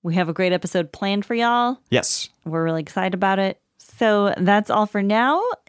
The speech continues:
Speaker 1: If you want to find out more about the show,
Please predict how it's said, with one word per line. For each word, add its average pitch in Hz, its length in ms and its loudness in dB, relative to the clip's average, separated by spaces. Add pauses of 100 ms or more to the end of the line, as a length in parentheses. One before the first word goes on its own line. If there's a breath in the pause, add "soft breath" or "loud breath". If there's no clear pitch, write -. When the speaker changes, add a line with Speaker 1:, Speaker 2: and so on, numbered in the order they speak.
(100)
Speaker 1:
If 220 220 -2
you 214 140 -2
want 190 360 -2
to 196 280 -2
find 185 280 -2
out 180 200 0
more 170 160 0
about 175 240 -2
the 170 80 -8
show, 226 440 -2